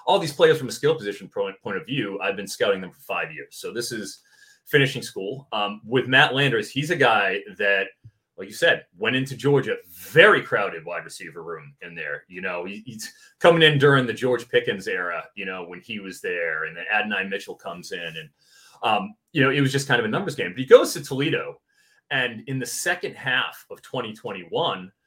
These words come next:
uh, with DeQuan Finn throwing him the ball, he's a quarterback that really emerged and, you know, is, uh,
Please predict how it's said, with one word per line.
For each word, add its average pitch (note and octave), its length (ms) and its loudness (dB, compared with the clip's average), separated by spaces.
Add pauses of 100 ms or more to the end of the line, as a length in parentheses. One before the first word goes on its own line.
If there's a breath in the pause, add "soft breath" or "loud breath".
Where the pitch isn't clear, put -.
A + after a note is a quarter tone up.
(260)
uh, G2 300 -4
with G2 140 -14
DeQuan A#2 440 -6
Finn A#2 320 -6
throwing A2+ 280 -4
him A2 100 -6
the G#2 80 -6
ball, A2 360 -2
he's A#2 220 -12
a - 20 -18
quarterback G2+ 500 -6
that G2 100 -12
really G2+ 260 -6
emerged F#2+ 640 -4
and, F2+ 420 -10 (220)
you G2 80 -20
know, F2 180 -14
is, F2+ 220 -12
uh, F#2 220 -6